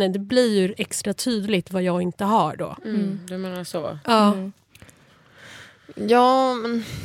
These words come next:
Speaker 4: eller
Speaker 1: Kakan, har du känt så? Eller känner du igen dig i det?
Speaker 2: Nog när jag var yngre och fortfarande, eh,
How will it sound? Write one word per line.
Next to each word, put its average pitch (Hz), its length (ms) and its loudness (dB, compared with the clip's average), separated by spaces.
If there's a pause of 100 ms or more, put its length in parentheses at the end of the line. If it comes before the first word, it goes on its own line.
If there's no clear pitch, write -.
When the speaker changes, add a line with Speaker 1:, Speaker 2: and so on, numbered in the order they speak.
(240)
Speaker 4:
eller 202 280 2 (1120)
Speaker 1:
Kakan, 202 560 0
har 196 160 -6
du 214 240 0
känt 208 380 -6
så? 185 200 -8
Eller 208 240 -4
känner 202 260 -2
du 208 60 0
igen 214 300 0
dig 175 140 -6
i 175 40 -10
det? 120 220 -8 (760)
Speaker 2:
Nog 190 380 -2
när 175 100 0
jag 175 60 0
var 170 100 2
yngre 147 420 -2
och 151 180 -6
fortfarande, 143 840 -4 (280)
eh, 131 400 -8